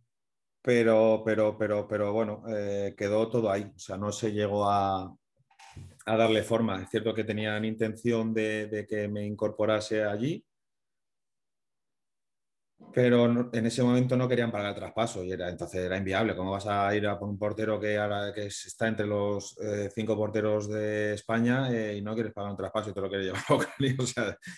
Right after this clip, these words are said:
esto como es, eh, y, pero no, luego no han surgido.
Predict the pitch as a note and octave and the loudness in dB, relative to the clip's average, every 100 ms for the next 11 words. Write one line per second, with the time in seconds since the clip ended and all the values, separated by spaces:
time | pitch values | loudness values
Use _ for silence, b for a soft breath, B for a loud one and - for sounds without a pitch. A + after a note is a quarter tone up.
0 | C3 A#2 A2 B2 D3 C#3 C3 - - B | -10 -6 -4 0 0 2 -2 -4 -14 B
1 | B B B B - G#2+ G#2 G#2+ G#2 - | B B B B -2 0 2 0 -2 -6
2 | G2 G2 F#2 F2+ F2 E2+ E2 F2+ B2 - | -2 0 2 0 0 -4 -6 -10 -12 -6
3 | G#2+ G2 G#2 G#2 F2 - F2+ G#2+ A2 A#2 | -4 -2 0 -2 -4 -10 -6 -2 0 2
4 | A2 G#2 G2 G2+ - F#2+ F2+ | 2 -2 -4 -10 -4 -4 -4